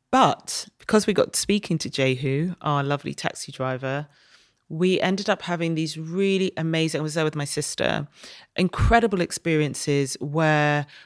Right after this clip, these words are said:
we went out to really rural areas and I got to understand, um,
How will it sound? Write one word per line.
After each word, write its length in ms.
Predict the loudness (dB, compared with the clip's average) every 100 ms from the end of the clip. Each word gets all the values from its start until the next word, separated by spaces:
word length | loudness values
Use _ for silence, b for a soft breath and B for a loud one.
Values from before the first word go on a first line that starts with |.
| B
we 180 | 2 4
went 380 | 6 2 2 2
out 200 | 2 2
to 80 | -2
really 220 | 0 0
rural 460 | 0 2 4 4 2
areas 760 | 2 4 4 4 4 2 0 -2
and 220 | 0 0 0
I 140 | -2 -2
got 280 | -2 -4 -2
to 140 | 0
understand, 920 | 0 0 -4 2 4 4 2 0 -4 B B B B
um, 480 | 0 2 2 0 -2